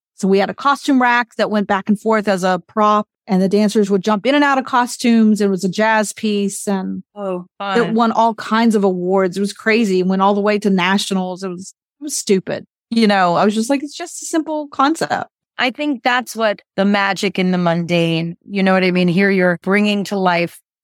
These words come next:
Speaker 2: a mundane aspect of
Speaker 1: Right.
Speaker 2: the, you know, uh, you gotta put your costume on, you gotta take your costume off, you gotta put it back on. And
Speaker 1: That's
Speaker 2: here's
Speaker 1: right. You have a thirty-second change sometimes, and you don't have time to think about it, you know?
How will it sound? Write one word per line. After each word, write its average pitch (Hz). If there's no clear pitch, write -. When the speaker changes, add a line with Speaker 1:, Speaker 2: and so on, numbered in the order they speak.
Speaker 2:
a 208
mundane 208
aspect 196
of 170
Speaker 1:
Right. 190
Speaker 2:
the, 180
you 185
know, 170
uh, 180
you 180
gotta 165
put 185
your 254
costume 302
on, 226
you 175
gotta 160
take 180
your 220
costume 302
off, 302
you 180
gotta 175
put 208
it 214
back 330
on. 233
And 240
Speaker 1:
That's 240
Speaker 2:
here's 285
Speaker 1:
right. 254
You 220
have 233
a 202
thirty-second 247
change 330
sometimes, 185
and 190
you 202
don't 214
have 220
time 240
to 269
think 320
about 170
it, 185
you 214
know? 185